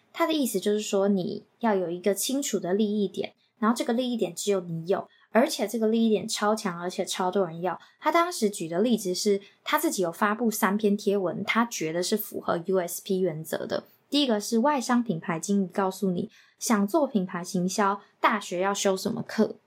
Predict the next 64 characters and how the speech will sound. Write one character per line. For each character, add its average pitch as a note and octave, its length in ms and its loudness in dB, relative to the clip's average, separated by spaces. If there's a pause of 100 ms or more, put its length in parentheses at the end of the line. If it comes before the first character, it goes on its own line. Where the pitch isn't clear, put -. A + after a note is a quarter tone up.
(360)
然 G3+ 140 4
后 B3+ 80 4
第 E4 200 4
二 B3+ 80 4
个 G#3+ 100 -2
部 A#3+ 140 0
分 A3 200 2
是 G#3 280 0 (100)
想 F#3+ 280 -2
增 C#4 220 0
长 A3+ 220 -2
生 G#3+ 340 4
意， A3 260 0
为 C#4+ 120 2
什 A3 100 -2
么 E3+ 120 -4
玩 E3+ 180 -2
包 F#3+ 240 0
装 G3+ 260 0
比 G3+ 160 0
玩 E3 240 0
广 F#3 220 -2
告 G#3 220 6
更 G3+ 120 4
有 - 160 -4
效？ - 380 0 (540)
第 E4 120 2
三 C#4+ 220 -2
个 B3+ 100 0
是 B3 200 -2
花 E4+ 240 2
了 D4 100 2
上 C4 260 2
百 F#3+ 160 -2
万 A#3+ 200 4
的 F#3+ 40 -2
市 A3+ 220 -2
场 F#3 220 -2
调 A3+ 180 2
查， E3+ 260 -4 (240)
却 - 260 0
迎 G3+ 180 4
来 G#3+ 200 4
上 A#3+ 240 2
千 A3+ 240 4
万 A3+ 200 2
的 F3 100 -8
投 F#3 220 0
资 G3+ 200 2
失 G3+ 240 0
败， G3+ 360 0
我 F#3 100 -2
从 F#3 300 0
中 A3 180 8
学 G3+ 240 2
到 F#3 180 4
什 - 200 -2
么？ - 220 -10 (440)
然 D#4+ 140 4
后 F#4+ 60 2
我 D#4 60 2
就 D#4 120 -2
在 E4+ 160 4
想， G#3+ 240 -4